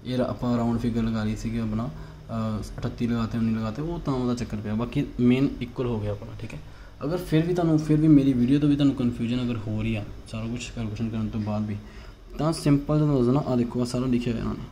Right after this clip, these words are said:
Total amount ਕਿੱਦਾਂ calculation ਹੋਈ ਆ, ਜਿੰਨੇ category ਲਿਖਿਆ ਨਾ A, B, C ਵਗੈਰਾ, ਉਹਦੇ according ਮੈਂ ਦੱਸਿਆ ਹੋਇਆ ਵਾ। A ਦੇ ਵਿੱਚ plus ਕਰੋ B, B, C plus A, B, D plus E plus F minus ਕਰਨੀ ਆ, G plus ਕਰਨਾ, H, H plus ਕਰਨਾ,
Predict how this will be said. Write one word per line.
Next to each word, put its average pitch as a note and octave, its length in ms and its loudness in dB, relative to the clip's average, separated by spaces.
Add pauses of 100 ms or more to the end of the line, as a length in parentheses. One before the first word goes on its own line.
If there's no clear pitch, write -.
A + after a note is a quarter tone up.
(400)
Total C3 260 -4
amount B2 280 4
ਕਿੱਦਾਂ A#2+ 240 0
calculation A#2 340 0
ਹੋਈ A2+ 160 2
ਆ, D3+ 100 -2 (1400)
ਜਿੰਨੇ B2+ 260 4
category C3 280 0
ਲਿਖਿਆ C3+ 240 0
ਨਾ E3 80 0
A, B2 400 2
B, A#2+ 200 4
C A#2 340 0
ਵਗੈਰਾ, A2+ 280 -2 (140)
ਉਹਦੇ B2 140 -2
according A#2+ 240 2
ਮੈਂ A#2+ 80 4
ਦੱਸਿਆ A#2 220 -4
ਹੋਇਆ A2 120 0
ਵਾ। C#3 120 -4 (520)
A C3 260 0
ਦੇ C3+ 60 2
ਵਿੱਚ B2+ 120 -2
plus B2+ 260 -2
ਕਰੋ B2 160 0
B, B2 320 4
B, B2 300 4
C A#2+ 360 2
plus A#2+ 300 0
A, B2 40 2
B, C3 200 2
D A#2 400 -2
plus B2 240 -2 (280)
E A#2 60 -2
plus B2 200 -6 (280)
F B2+ 60 -6 (100)
minus A#2+ 320 2
ਕਰਨੀ B2 260 0
ਆ, C#3+ 60 -2 (580)
G A#2+ 200 2
plus A#2+ 200 2
ਕਰਨਾ, B2+ 320 0
H, A2+ 200 -4 (160)
H - 220 -8
plus A#2+ 180 -2
ਕਰਨਾ, B2 320 2